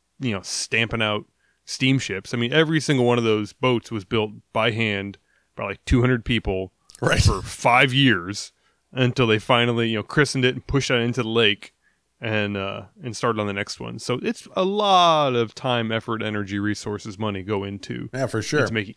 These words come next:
Speaker 1: each one of those.
Speaker 2: Now, keep in mind, so around the island itself, it's only seven miles from the island to the mainland. So that's not
Speaker 1: Mm-hmm.
Speaker 2: a, not a big space.
Speaker 1: Mm-hmm.
Speaker 2: A hundred shipwrecks in that space would be like, you,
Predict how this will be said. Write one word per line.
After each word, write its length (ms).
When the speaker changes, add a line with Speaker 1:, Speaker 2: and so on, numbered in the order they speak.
Speaker 1:
each 220
one 100
of 80
those. 360
Speaker 2:
Now, 120
keep 160
in 80
mind, 340
so 300
around 720
the 240
island 260
itself, 520
it's 140
only 200
seven 340
miles 500
from 240
the 80
island 300
to 60
the 80
mainland. 500
So 100
that's 140
not 240
Speaker 1:
Mm-hmm. 180
Speaker 2:
a, 40
not 120
a 40
big 120
space. 540
Speaker 1:
Mm-hmm. 200
Speaker 2:
A 60
hundred 400
shipwrecks 420
in 140
that 220
space 580
would 260
be 160
like, 400
you, 220